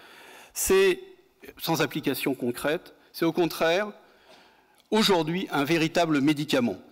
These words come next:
C'est une alternative thérapeutique, c'est un médicament, euh, qui peut être produit selon les exigences pharmaceutiques de qualité, de sécurité et d'efficacité. On est passé vraiment, sur ces vingt dernières années, euh,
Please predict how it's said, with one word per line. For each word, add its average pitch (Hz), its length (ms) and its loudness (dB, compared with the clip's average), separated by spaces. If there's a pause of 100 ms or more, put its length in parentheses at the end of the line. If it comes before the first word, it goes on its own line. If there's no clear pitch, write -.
(140)
C'est - 260 -4
une 170 140 2
alternative 190 680 -2
thérapeutique, 143 720 -4
c'est - 240 -6
un 139 80 0
médicament, 160 760 -2 (440)
euh, 127 60 -6
qui 151 180 -12
peut 180 120 0
être 170 120 -2
produit 151 360 -4
selon 190 340 0
les 151 200 0
exigences 139 480 -6
pharmaceutiques 139 800 -6
de 135 100 -2
qualité, 135 600 -6
de 123 160 -8
sécurité 127 640 -8 (280)
et 165 60 -4
d'efficacité. 131 760 -8 (1160)
On 143 100 0
est 170 60 2
passé 185 340 -2
vraiment, 170 460 0
sur - 220 -12
ces - 120 -6
vingt 147 160 -2
dernières 139 420 -2
années, 147 300 0
euh, 117 300 -6